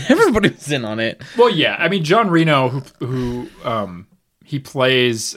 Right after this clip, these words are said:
Speaker 2: um, oh, I can't remember the character's name.
Speaker 1: I also can't remember the character's
Speaker 2: His
Speaker 1: name.
Speaker 2: name is Krieger. Um,
Speaker 1: Krieger.
Speaker 2: he's, he, he, they show in the flashback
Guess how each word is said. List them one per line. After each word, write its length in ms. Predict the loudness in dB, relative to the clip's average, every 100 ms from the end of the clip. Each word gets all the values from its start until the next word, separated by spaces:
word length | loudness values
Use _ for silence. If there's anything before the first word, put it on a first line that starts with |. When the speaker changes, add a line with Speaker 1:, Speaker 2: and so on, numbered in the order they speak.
| -6
Speaker 2:
um, 420 | -6 -6 -8 -16 _ _ -20 -18 -14
oh, 200 | -12 -12
I 120 | -12
can't 240 | -8 -8 -6
remember 520 | -8 -4 -2 -2 -4 -12
the 100 | -12
character's 500 | -12 -12 -14 -18 -14
name. 280 | -14 -14 -12
Speaker 1:
I 120 | -12
also 200 | -12 -16
can't 180 | -16 -14
remember 300 | -14 -12 -14
the 80 | -16
character's 420 | -18 -20 -20 -20
Speaker 2:
His 300 | -18 -14 -12
Speaker 1:
name. 440 | -10 -10 -10 -12 -12
Speaker 2:
name 80 | -12
is 320 | -10 -10 -10
Krieger. 500 | 0 0 0 -4 -8 _ _ _ _ _
Um, 80 | 0 2 4
Speaker 1:
Krieger. 800 | 2 0 0 2 2 0 -4 -10 _
Speaker 2:
he's, 340 | -4 0 0 -4
he, 240 | -6 -6
he, 180 | -8 -2
they 160 | 0
show 300 | 2 2 2
in 60 | 2
the 80 | -2
flashback 960 | 0 2 0 -2 -4 -4 -4 -10 -18